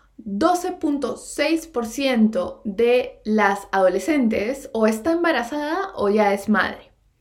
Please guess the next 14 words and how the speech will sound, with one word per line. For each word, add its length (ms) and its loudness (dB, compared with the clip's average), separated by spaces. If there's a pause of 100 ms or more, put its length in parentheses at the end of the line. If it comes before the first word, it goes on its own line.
(380)
Otro 280 4
dato 180 2
que 60 0
aparece 300 0
en 80 -2
esa 140 -2
nota 480 0
es 140 -4
que 140 -6
en 100 -4
el 140 0
dos 100 -2
mil 160 0
dieciocho 760 -4